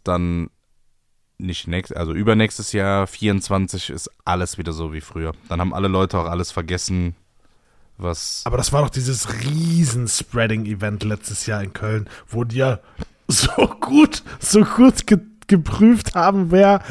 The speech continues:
Speaker 1: Ja.
Speaker 2: wer mit was für einem Impfstatus und Nachweis da
Speaker 1: Also
Speaker 2: reinkommt.
Speaker 1: Also wenn man mal ganz ehrlich ist, dann, äh, war das Oktoberfest ja auch so. Die Inzidenz ging unfassbar krass hoch.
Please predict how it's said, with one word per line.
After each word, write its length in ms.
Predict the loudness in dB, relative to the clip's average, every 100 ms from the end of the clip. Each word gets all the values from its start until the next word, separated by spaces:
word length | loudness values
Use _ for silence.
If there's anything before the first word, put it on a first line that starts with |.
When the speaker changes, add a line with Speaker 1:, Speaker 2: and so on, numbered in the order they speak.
| -2
Speaker 1:
Ja. 240 | 2 4 6
Speaker 2:
wer 180 | 8
mit 240 | 8 8 6
was 200 | 4 4
für 140 | 4
einem 160 | 4 4
Impfstatus 840 | 4 4 4 2 4 6 6 2 2
und 380 | 0 0 -2 -4
Nachweis 760 | 0 2 2 0 0 2 2
da 120 | 2 2
Speaker 1:
Also 80 | 2
Speaker 2:
reinkommt. 480 | 0 0 -2 -4 -8 -20 -20 -20 -20 -20 -20 -16 -4
Speaker 1:
Also 320 | -2 0 2
wenn 100 | 2
man 220 | 2 2 2
mal 120 | 2
ganz 240 | 0 -2
ehrlich 320 | -4 -2 -2 -4
ist, 360 | -4 -6 -8
dann, 520 | -4 4 4 6 4 4
äh, 540 | 4 4 2 2 0 -4 _ _ _ _ _ -4
war 280 | 2 4 4
das 180 | 0 -2
Oktoberfest 600 | -4 2 2 2 0 0
ja 80 | 2
auch 160 | 2
so. 320 | 2 0 2 0
Die 220 | -2 -4
Inzidenz 840 | -4 -6 -6 -2 2 2 0 -4
ging 300 | -2 0 0
unfassbar 580 | 2 2 4 0 -2 -6
krass 300 | -4 -4 -2
hoch. 280 | 0 -2